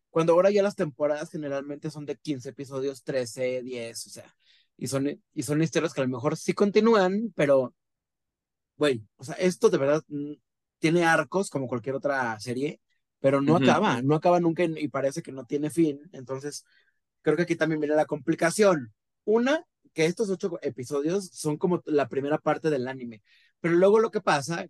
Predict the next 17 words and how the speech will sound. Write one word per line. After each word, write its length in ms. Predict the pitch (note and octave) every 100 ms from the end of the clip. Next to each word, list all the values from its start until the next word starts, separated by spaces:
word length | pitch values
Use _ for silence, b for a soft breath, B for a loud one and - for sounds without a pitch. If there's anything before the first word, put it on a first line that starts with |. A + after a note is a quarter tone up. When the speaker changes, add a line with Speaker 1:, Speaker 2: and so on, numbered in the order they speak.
| _
Speaker 1:
que 120 | C#3+
no 160 | C#3 D3
estás 240 | D#3+ D3
nada 200 | D3+ D3+
mal, 340 | D#3+ C#3+ C3+ - _
es 140 | - B2+
que 80 | C#3+
generalmente 800 | D3 C3+ D3 D#3+ D3+ C#3 C#3+ - _ _ _ _ _ _ _
hay, 320 | D3 E3+ F3+ _ _ _ _ _ _ _ _ -
ponle, 320 | D3 C3 G2
siete 400 | - F#3 G3 A#3
episodios 680 | - E3+ D#3 D#3 F#3+ C4 -
en 140 | D#3
donde 220 | D#3 D3+ C#3+
tratan 380 | E3 F3 G#3 F#3
lo 120 | C#3
mismo 460 | C#3+ C3+ A2+ G#2